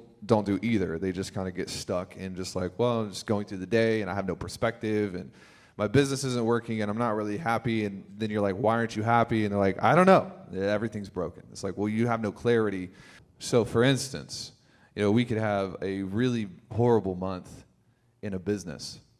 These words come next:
But then I go back and I see a picture of me in two thousand and seventeen. And I'm, I realize that what my low point now was my record in two thousand seventeen or two thousand eighteen. And I'm like, "Oh, it's not that bad.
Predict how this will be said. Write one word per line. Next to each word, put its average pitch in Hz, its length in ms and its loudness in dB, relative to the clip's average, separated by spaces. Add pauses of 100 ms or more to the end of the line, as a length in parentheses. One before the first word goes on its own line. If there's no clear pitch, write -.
(560)
But 113 140 0
then 151 160 2
I 139 80 2
go 123 160 4
back 113 260 0
and 110 120 -4
I 104 60 0
see 143 240 -2
a 120 60 2
picture 113 400 -2
of 92 140 -2
me 95 160 -6
in 90 80 -6
two 101 160 -10
thousand 95 320 -6
and 90 100 -10
seventeen. 87 680 -12 (800)
And 110 440 -2
I'm, 117 380 0
I 110 60 2
realize 117 500 4
that 107 300 -2
what 110 340 2 (400)
my 123 260 2
low 117 320 6
point 151 400 -2
now 143 380 0
was 117 320 0
my 107 180 -2
record 98 680 -2 (1040)
in 107 180 -2
two 113 140 -4
thousand 98 220 -2
seventeen 90 480 -8
or 90 60 -8
two 95 120 -10
thousand 87 180 -10
eighteen. 80 300 -14 (560)
And 123 60 -4
I'm 127 80 -4
like, 120 200 -4
"Oh, 98 260 -2
it's - 200 -8
not 127 200 -8
that 107 220 -8
bad. 85 440 -10